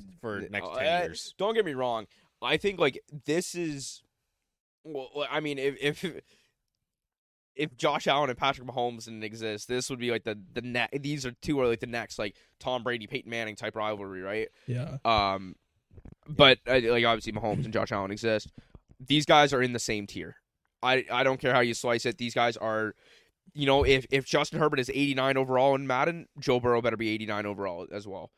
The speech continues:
Speaker 1: Yeah.
Speaker 2: They, they are just, they're both just level, and they're both so talented. Um, but I'm taking Herbert just 'cause I like him better.
Speaker 3: I'm, I'm going, uh, I'm going Burrow.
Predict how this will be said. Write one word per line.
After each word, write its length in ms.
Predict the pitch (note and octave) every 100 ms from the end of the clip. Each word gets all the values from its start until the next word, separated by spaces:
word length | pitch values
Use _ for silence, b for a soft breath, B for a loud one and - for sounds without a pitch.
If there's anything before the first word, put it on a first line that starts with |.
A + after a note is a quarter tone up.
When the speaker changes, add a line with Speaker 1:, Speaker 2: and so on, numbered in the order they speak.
| _ _
Speaker 1:
Yeah. 100 | F2 E2
Speaker 2:
They, 200 | B2 B2+
they 220 | C3 B2+
are 100 | B2
just, 220 | B2 -
they're 220 | C3+ C3+ B2
both 300 | C3 B2+ -
just 180 | A#2 - _ _ _ _ -
level, 500 | B2+ B2 A2+ G#2+ G#2+
and 100 | A#2+
they're 60 | A#2
both 180 | A#2 G#2+
so 180 | - G#2
talented. 500 | - F2 G2 F#2 - _ - _
Um, 200 | G2 A2
but 100 | G#2+
I'm 100 | A2
taking 200 | A2+ G#2 G2
Herbert 240 | G2 G2+
just 120 | -
'cause 100 | G#2+
I 40 | F2+
like 180 | F2+ G#2
him 80 |
better. 200 | G2 G2+ - b b b b _ _ _ _ -
Speaker 3:
I'm, 360 | C3+ B2+ A#2+ - _ -
I'm 120 | C3
going, 280 | A#2+ A#2 A2
uh, 340 | G#2 G2 G2 A2 _
I'm 120 | A#2+ A2
going 220 | G2 G2+
Burrow. 340 | G2+ G2 G2